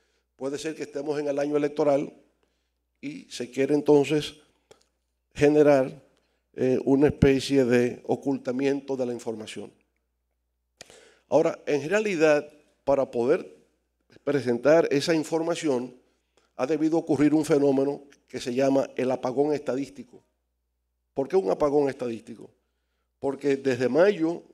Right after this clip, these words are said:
del año pasado, del dos mil veintitrés, catsesi, es decir, el Observatorio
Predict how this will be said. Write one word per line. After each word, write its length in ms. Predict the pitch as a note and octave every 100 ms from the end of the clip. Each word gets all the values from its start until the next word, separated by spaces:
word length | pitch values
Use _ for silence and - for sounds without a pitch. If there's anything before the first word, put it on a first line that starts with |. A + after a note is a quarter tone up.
| _
del 140 | - A#2+
año 240 | D3+ D#3+
pasado, 600 | D#3+ C3+ C#3 C3 C#3 D3+ - _
del 160 | A#2+ A2+
dos 120 | A2
mil 120 | B2+
veintitrés, 680 | D3 D3 D3 C#3+ A#2+ B2 - _ _ _ _ _ _ _ _ _
catsesi, 760 | - C#3 - G3 F#3 D#3+ F#3 - _ _ _ -
es 100 | B2
decir, 260 | B2 D3+
el 80 | -
Observatorio 920 | A#2+ A#2+ A#2 A#2+ A#2+ E3 F3+ E3+ F#2